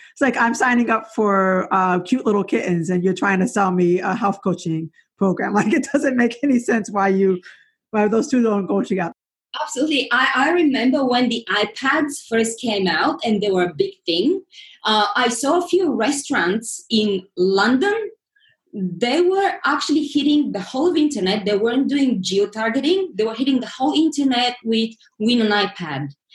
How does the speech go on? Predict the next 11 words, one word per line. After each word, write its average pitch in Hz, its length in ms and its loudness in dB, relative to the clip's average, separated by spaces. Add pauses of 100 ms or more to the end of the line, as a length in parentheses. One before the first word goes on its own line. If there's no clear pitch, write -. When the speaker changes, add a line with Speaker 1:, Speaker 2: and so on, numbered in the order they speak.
(160)
Speaker 2:
And 294 100 2
I'm 359 160 2
thinking, 269 680 0
sitting 262 320 0
here 254 260 0
in 190 60 2
Australia, 226 760 -2 (220)
if 415 180 2
I 508 200 2
win 349 180 2
this 262 180 0